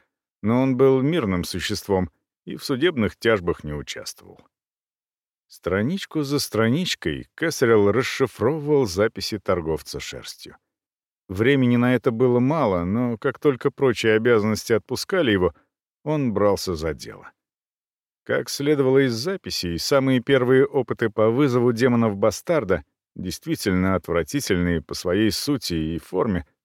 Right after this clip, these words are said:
были неудачными. Имя дуэлянта, если и встречалось, то только вместе с разнообразными уничижительными эпитетами. Иногда же имени вовсе не было, а лишь эпитеты. Что же до имени судьи, то оно Кэссериллу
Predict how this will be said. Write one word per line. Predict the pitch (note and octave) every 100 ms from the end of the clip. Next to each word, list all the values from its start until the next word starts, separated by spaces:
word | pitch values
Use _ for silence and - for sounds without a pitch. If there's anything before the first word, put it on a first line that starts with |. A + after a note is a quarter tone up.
| _
были | C#3 D#3 C#3+
неудачными. | C3+ B2+ G#2+ - - A2 G2 - _ _ _ _ -
Имя | C#3 C#3
дуэлянта, | B2 C#3 C3+ C3 B2+ B2
если | B2 B2+ - B2+
и |
встречалось, | A#2+ - B2 - F3+ C3+ F#2+ - _ _ -
то |
только | A2 G3 G3 E3
вместе | D#3 F3 - D3+
с | -
разнообразными | C#3+ B2+ B2+ A2 G#2 D#3+ D3 D#3+ D#3
уничижительными | D#3 D#3 C#3+ E3 A#2+ - C3+ C3+ C3 C3
эпитетами. | B2+ - - B2 - A#2+ - _ _ _ _ _ _
Иногда | F2+ E2+ F2 A2 C3
же | G2 G2
имени | C#3 C3+ B2+ B2+
вовсе | A2 C3+ C3+ - F#2
не | E2 C#2
было, | - A2 -
а | - A2+ G#2
лишь | G#2+ G#2+ E2 -
эпитеты. | D#2+ D2+ - - - _ _ _ _ _ _ _ _
Что | - - F3+
же | D#3+
до | C#3+
имени | D3+ D#3+ D3+
судьи, | C#3+ - C3+ B2+ F#3 C3
то | F#2 G2+ G#2
оно | G#2 A2+ D#3+ G#2+
Кэссериллу | - F2 - D2+ C#2